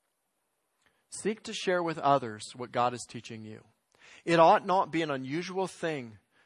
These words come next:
when you get together for you to say to one another,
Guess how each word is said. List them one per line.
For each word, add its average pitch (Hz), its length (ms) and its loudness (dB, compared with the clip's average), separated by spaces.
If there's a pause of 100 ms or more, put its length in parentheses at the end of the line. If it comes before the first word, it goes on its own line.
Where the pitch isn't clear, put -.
(160)
when 120 180 -8
you 156 140 -4
get 190 180 -2
together 143 560 0 (680)
for - 160 -6
you 147 160 -2
to 208 120 2
say 185 280 0
to 175 80 0
one 135 200 -2
another, 117 480 -4